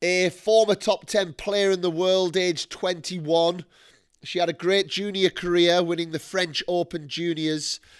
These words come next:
And then at age eighteen, she was already top thirty in the world.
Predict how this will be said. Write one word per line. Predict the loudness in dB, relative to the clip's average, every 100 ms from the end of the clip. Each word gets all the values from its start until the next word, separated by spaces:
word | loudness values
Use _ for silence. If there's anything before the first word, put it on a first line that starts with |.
| -20 -20 _
And | -4
then | -2 0
at |
age | 2 2 2
eighteen, | 2 2 -2 -6 -6
she | -6
was | -6 -6 -4
already | -2 -2 0 2 2 0
top | -6 -2 -2 -2
thirty | -2 2 2 0 -6
in | -6
the | -4
world. | -2 0 -2 -4 -8 -14